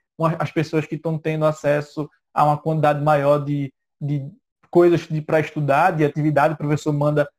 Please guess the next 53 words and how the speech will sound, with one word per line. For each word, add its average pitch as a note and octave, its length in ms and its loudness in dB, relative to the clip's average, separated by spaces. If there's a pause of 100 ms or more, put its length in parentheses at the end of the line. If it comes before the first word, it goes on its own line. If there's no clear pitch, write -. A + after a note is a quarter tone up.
muitas D#3 280 0
vezes, D3+ 240 0
por D#3 100 0
exemplo, C#3 180 -2
tem D3+ 120 0
um, D3 200 -2 (480)
o F3+ 100 2
Google F#3+ 340 2
tem E3+ 120 0
uma D#3 60 4
plataforma D#3 500 0
que - 60 0
é D#3+ 40 2
o D3+ 40 2
Google D#3 240 -2
Classroom, C#3 520 -2
e C3 100 -2
aí C3+ 140 2
o C#3+ 60 -2
professor D#3 460 -4
pode C#3+ 360 -2 (300)
passar D3+ 320 0
atividade, C#3 560 -2
passar C#3 340 0
vídeo, B2+ 380 -6
fazer C3+ 300 0
videoaula, C#3 680 0
fazer C#3+ 240 0
o F3 80 0
que C4 120 0
for, E3+ 380 -2
tem F3+ 120 -4
como G#3 220 -2
inventar A3 340 0
de C4 120 -4
tudo. F#3+ 400 -6 (680)
E G#3+ 120 -2
eu A3+ 180 2
acho A#3 280 -2
que, A#3 480 -8 (140)
já A#3 240 2
por B3 200 2
outro A3+ 200 2
lado, G#3+ 380 0
você F#3 280 -2
vê F3 140 -4
a G3 80 2
situação F#3+ 440 0
da F3 80 0
escola E3+ 340 2
pública E3 420 -2
no D3+ 100 -4
Brasil, C#3+ 480 -4